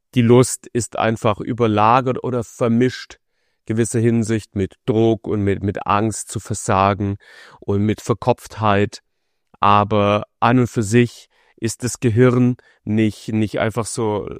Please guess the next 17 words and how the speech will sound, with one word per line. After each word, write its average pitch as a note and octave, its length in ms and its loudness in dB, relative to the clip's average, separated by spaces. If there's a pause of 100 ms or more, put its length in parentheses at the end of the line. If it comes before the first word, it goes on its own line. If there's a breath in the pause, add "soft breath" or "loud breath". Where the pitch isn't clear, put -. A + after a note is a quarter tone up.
(200)
schlapp - 560 0
und G2+ 160 -4
ha-, G#2+ 100 -6 (240)
fühlt - 240 -8
sich - 300 -8
völlig A#2 340 0
uninspiriert D3+ 880 2 (300 loud breath)
durch B2 120 -2
die B2+ 120 -4
sexuelle A#2+ 520 0
Situation, A2 840 -4
sondern C3+ 300 2
ist A#2+ 180 0
einfach B2+ 280 -4
nur A#2+ 200 2
leider A2 320 4
voll A2+ 540 2